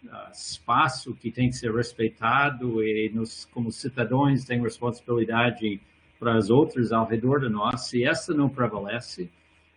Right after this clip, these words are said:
então nunca vamos resolver esses outros problemas também.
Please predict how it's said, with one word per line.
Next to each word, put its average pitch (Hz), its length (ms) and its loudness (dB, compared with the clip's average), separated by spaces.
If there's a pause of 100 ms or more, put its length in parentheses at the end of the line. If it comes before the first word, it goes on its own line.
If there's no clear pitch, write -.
então 180 480 0
nunca 302 300 2
vamos 147 300 4
resolver 110 540 4
esses 107 280 -4
outros 107 320 -2
problemas 101 520 -6
também. 190 460 -2